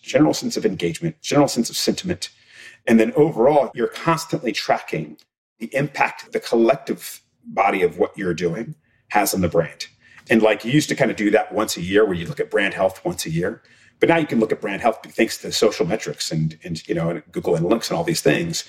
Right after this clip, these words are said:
that can look at how people think about your brand in much more realistic. So actually the world of branding, it's become less amorphous, less soft,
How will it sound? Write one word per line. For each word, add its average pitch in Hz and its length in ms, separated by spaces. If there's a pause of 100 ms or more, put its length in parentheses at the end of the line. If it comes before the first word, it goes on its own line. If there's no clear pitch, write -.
(280)
that - 100
can 107 160
look 120 160
at - 120
how 117 200
people - 300
think - 180
about - 240
your 85 80
brand 92 420 (320)
in 90 180
much 117 240
more 90 140
realistic. 90 400
So 110 280
actually 127 260
the - 120
world 120 320
of - 140
branding, 104 500 (400)
it's - 140
become 107 240
less 110 300
amorphous, - 560
less 104 220
soft, - 580